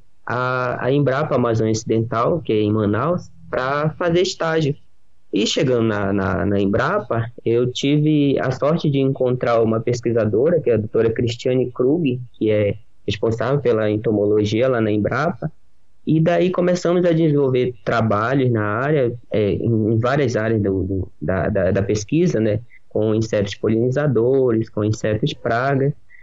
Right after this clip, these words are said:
e a partir daí meu interesse só, só, só aumentou, né? E gostei pra caramba da área, assim, a, a abordagem da, da,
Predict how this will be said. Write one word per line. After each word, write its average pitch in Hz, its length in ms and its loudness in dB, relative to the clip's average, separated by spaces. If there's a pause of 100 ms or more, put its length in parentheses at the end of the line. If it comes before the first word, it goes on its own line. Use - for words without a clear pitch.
(160)
e 170 140 2
a 190 80 0
partir 196 300 0
daí 185 340 2
meu 196 120 2
interesse 185 460 0
só, - 260 -2 (140)
só, 170 500 0
só - 260 -4
aumentou, 190 600 2 (320)
né? 120 160 -2 (400)
E 143 120 2
gostei 170 520 0
pra 175 160 -2
caramba 143 560 0
da 120 160 0
área, 117 360 0
assim, 113 440 -2 (120)
a, - 80 -4 (240)
a 113 60 0
abordagem 117 840 2
da, 104 260 0
da, 101 260 -4